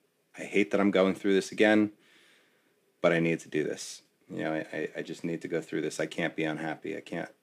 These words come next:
I just can't do this." You know, I, I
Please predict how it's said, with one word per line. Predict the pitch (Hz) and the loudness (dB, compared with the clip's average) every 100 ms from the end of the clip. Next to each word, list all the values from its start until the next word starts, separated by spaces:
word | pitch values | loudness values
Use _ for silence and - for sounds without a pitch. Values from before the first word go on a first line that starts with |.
| _ _ _ | _ _ _
I | - | -20
just | - - | -18 -10
can't | 92 85 | -8 -4
do | 101 | -2
this." | 101 - - - _ _ _ | -2 -6 -14 -18 _ _ _
You | - | -14
know, | 82 85 | -10 -8
I, | 82 78 | -8 -6
I | 80 | -6